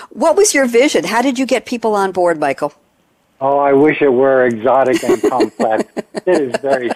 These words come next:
Speaker 2: simple. Just identify the need and meet it. It's real
Speaker 1: Okay.
Speaker 2: simple. Uh, because
Speaker 1: Okay.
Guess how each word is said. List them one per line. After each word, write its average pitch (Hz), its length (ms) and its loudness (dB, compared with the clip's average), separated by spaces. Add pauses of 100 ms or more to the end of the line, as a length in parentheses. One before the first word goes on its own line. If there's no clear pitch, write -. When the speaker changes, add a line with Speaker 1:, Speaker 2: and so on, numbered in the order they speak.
(120)
Speaker 2:
simple. 117 300 -6
Just 165 280 -2 (460)
identify 143 600 0
the 120 120 -6
need 123 300 -4
and 107 200 -10
meet 104 180 -8
it. 104 140 -10 (720)
It's 160 240 -8
real - 120 2
Speaker 1:
Okay. 208 340 0
Speaker 2:
simple. - 240 -10 (640)
Uh, 117 240 0
because 127 300 -2
Speaker 1:
Okay. - 60 -10